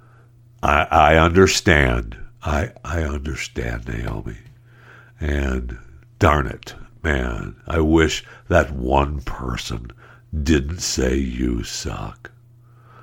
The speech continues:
But they did. And you had to cry. I love the fact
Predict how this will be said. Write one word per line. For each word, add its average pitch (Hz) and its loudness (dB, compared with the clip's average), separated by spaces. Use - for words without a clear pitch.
But 78 2
they 101 8
did. 95 8
And 95 4
you 95 6
had 78 2
to 78 0
cry. 80 2
I - 6
love 131 6
the 123 2
fact 73 0